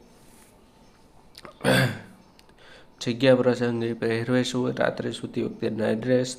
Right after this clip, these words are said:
તો શાળામાં યુનિફોર્મ હોય અને મરણ પ્રસંગે સફેદ કપડાં હોય. તો આ બે ઉદાહરણ આપ્યા છે અહીંયા, એના નીચેના પ્રશ્ન આપણે પહેરવેશને લગતા લખવાના છે. પ્રશ્ન પાંચ છે, સૂચના મુજબ કરો.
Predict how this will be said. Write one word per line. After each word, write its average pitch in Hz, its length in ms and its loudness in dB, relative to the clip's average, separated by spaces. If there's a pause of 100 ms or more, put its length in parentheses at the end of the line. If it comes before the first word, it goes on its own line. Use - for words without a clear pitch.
તો - 100 -2
શાળામાં 120 960 -2 (260)
યુનિફોર્મ 135 560 0
હોય 113 140 -4
અને 113 180 -4
મરણ 117 480 -2
પ્રસંગે 117 920 -6
સફેદ 139 560 -4 (420)
કપડાં 113 400 -2
હોય. 104 160 -4
તો - 160 -12
આ - 420 2
બે 127 340 -2 (120)
ઉદાહરણ 131 400 -2
આપ્યા 110 320 -6
છે - 160 -6
અહીંયા, 110 240 -2
એના 123 440 -8
નીચેના 117 420 -2
પ્રશ્ન 110 380 -8
આપણે 117 400 -4 (540)
પહેરવેશને 131 580 2
લગતા 123 300 -6
લખવાના 110 560 0 (360)
છે. 107 220 -4 (680)
પ્રશ્ન 131 340 2
પાંચ 135 340 6
છે, 135 200 0
સૂચના 127 460 2
મુજબ 120 440 0 (120)
કરો. 127 420 2